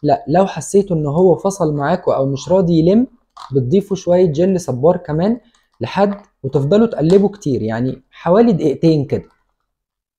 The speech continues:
لحد ما، ما الكريم، بصوا كان في الأول عامل إزاي، بصوا دلوقتي بقى عامل إزاي، قوام كريمي جميل جدا،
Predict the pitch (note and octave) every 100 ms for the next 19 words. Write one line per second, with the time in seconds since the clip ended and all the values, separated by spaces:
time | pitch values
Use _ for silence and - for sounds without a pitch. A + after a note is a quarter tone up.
0 | _ _ _ _ - _ - G#2 _ _
1 | _ _ _ C3 - G3+ F3+ D#3+ C3 -
2 | C3+ B2+ - D#3+ G3 F3+ F#3+ - A#3+ -
3 | _ _ _ - B2+ A#2 B2+ D#3 E3+ D3+
4 | F3 E3 C3 E3 D#3+ E3+ D3 C#3+ E3 E3+
5 | C3+ A#2+ B2 D#3+ C#3+ C3+ G3+ C4 _ _
6 | _ _ _ - C3+ F#3+ B3 - _ _
7 | - C#3 F3+ G#3+ C4 - _ _ _ _
8 | _ _ _ _ _ - B2 C3+ F#3 G3+
9 | C#3 B2 -